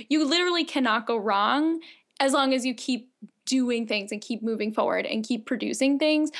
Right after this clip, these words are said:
The only time you're gonna fail is if you just standing still and you're just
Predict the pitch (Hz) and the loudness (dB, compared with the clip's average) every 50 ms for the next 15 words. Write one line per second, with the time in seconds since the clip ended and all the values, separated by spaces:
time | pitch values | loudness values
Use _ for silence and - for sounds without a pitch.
0 | - - - 285 - - 294 277 285 294 302 285 294 285 269 254 254 233 226 226 | -8 -4 -2 -2 2 2 4 4 4 4 4 2 2 2 2 2 2 0 0 0
1 | 214 214 - 254 240 233 202 196 170 - - 254 214 247 233 226 - 240 233 220 | -2 0 2 2 4 4 4 2 2 0 -2 -2 -2 -2 -4 -4 -4 -4 -2 -2
2 | 226 220 226 - - - - - - - - - 226 233 220 220 - - 233 220 | -2 -2 -4 -6 -12 -14 -14 -14 -8 -2 0 0 0 0 -2 -2 0 2 2 2
3 | 104 104 104 107 - - - - - | 2 0 -4 -4 -4 -4 -6 -6 -8